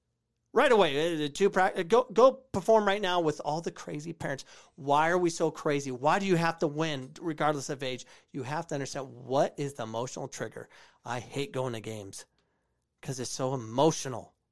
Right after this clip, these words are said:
It's disgusting and it's, uh, shameful. And I don't wanna be in that environment. Now, is there a question? Uh,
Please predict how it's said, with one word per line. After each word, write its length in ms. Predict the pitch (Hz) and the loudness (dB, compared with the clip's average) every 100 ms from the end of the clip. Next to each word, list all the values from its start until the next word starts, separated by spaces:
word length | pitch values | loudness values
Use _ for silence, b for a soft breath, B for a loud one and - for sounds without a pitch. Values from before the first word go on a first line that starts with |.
| _ | _
It's 260 | - - - | -16 -14 -12
disgusting 800 | 135 - - 139 131 - 107 95 b b b - | -12 -10 -6 -6 -6 -10 -12 -14 b b b -10
and 180 | 120 | -8
it's, 260 | 113 - - - | -8 -10 -14 -14
uh, 300 | - 107 - 254 | -10 -10 -10 -12
shameful. 600 | - 139 160 165 98 - _ _ _ | -10 -4 -4 -6 -12 -16 _ _ _
And 220 | - 107 | -18 -12
I 140 | 104 113 | -10 -8
don't 260 | 113 120 - | -8 -10 -14
wanna 280 | 117 104 113 | -14 -14 -14
be 340 | 113 110 107 _ | -14 -14 -14 _
in 320 | 110 110 113 _ _ _ | -16 -16 -18 _ _ _
that 260 | 120 123 | -8 -8
environment. 540 | 254 120 110 98 - - b b - | -10 -10 -10 -10 -14 -20 b b -10
Now, 180 | 117 - _ | -10 -10 _
is 140 | 113 110 | -12 -8
there 120 | 104 | -8
a 40 | |
question? 520 | - 139 143 160 147 - | -6 -8 -6 -8 -10 -12
Uh, 100 | 110 | -16